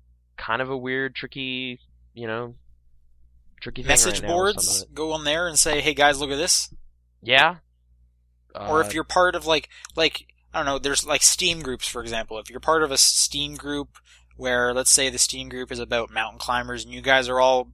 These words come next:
Speaker 2: awesome mountain climbers, and then one of you guys finds an obscure game, maybe because you're a mountain climber and your friend's a mountain climber, he'll like this game just as much as you,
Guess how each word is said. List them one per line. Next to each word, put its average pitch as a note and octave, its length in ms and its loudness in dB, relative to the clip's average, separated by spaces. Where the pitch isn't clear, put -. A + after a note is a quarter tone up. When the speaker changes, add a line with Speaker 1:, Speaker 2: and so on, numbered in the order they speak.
Speaker 2:
awesome B2+ 360 -2
mountain B2 260 -4
climbers, B2+ 500 -4
and A#2+ 60 -10
then A#2 120 -12
one B2 120 -8
of B2 100 -10
you A#2+ 60 -10
guys B2 240 2
finds B2 260 -4
an A#2+ 60 -14
obscure B2+ 340 -4
game, C3 300 -2
maybe G3 240 -2
because C#3+ 300 -2
you're C#3 140 -2
a - 20 -8
mountain C3 300 2
climber G#2+ 420 -6
and A#2 140 -8
your A2+ 120 -8
friend's C#3+ 260 0
a C#3+ 40 -4
mountain D3+ 260 2
climber, D#3 360 0
he'll F3+ 400 0
like E3 280 2
this D#3 200 4
game D#3+ 380 0
just D#3 240 -4
as C#3 100 -4
much C#3+ 220 -4
as B2 120 -6
you, A#2+ 320 -6